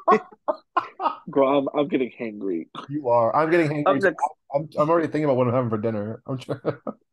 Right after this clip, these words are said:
Speaker 1: we ha-, well, I'll tell you what I'm not having for dinner. This fucking outfit from La La Ree.
Speaker 2: Girl, okay. Thank you, because I was worried that we were gonna disagree on this one.
Speaker 1: Oh, I hate this. It's a bodysuit. It's a dance costume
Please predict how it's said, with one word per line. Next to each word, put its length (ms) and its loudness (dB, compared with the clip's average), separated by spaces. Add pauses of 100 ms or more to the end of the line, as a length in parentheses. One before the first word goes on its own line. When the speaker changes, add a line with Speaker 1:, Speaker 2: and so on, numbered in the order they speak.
(760)
Speaker 1:
we 140 4
ha-, 140 0
well, 120 0
I'll 60 2
tell 120 0
you 80 2
what 100 2
I'm 120 -2
not 180 0
having 200 -6
for 100 -10
dinner. 340 -10
This 260 -6
fucking 300 -2
outfit 400 -4
from 140 -10
La 140 -2
La 200 0
Ree. 320 -6 (320)
Speaker 2:
Girl, 260 2
okay. 360 -4 (340)
Thank 320 0
you, 360 4
because 300 2
I 120 4
was 160 4
worried 220 0
that 80 2
we 80 0
were 60 -2
gonna 120 2
disagree 380 0
on 120 2
this 180 -4
one. 340 -4 (720)
Speaker 1:
Oh, 40 -2
I 100 2
hate 320 0
this. 160 0
It's 100 -6
a 40 -2
bodysuit. 760 0
It's 140 -4
a 60 0
dance 340 -6
costume 680 -4